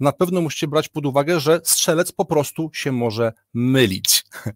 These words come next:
No i co, ale spotykamy się przede wszystkim dla wydawców dziś. E, jestem przekonany, że ogląda nas też dużo innych osób, ale no, z racji tego, że tak ogłosiliśmy ten webinar,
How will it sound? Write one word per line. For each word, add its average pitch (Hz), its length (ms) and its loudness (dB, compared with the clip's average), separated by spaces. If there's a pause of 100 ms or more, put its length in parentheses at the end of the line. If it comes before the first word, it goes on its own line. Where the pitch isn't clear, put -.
(1160)
No 170 100 6
i 202 40 6
co, 190 140 6
ale 156 100 10
spotykamy 214 500 4
się 226 100 2
przede 180 220 0
wszystkim 214 320 0
dla 196 140 6
wydawców 165 500 2
dziś. 120 400 -6
E, 143 40 -6 (320)
jestem 160 280 0
przekonany, 175 460 0
że 143 100 -2
ogląda 151 280 -2
nas 151 160 0
też 135 160 -6
dużo 147 200 -2
innych 147 360 -2
osób, 143 380 -2
ale 143 400 4
no, 151 180 0 (200)
z 135 100 -2
racji 147 260 2
tego, 143 200 -2
że 135 100 -4
tak 147 140 -4
ogłosiliśmy 139 520 -4
ten 131 160 -4
webinar, 117 440 0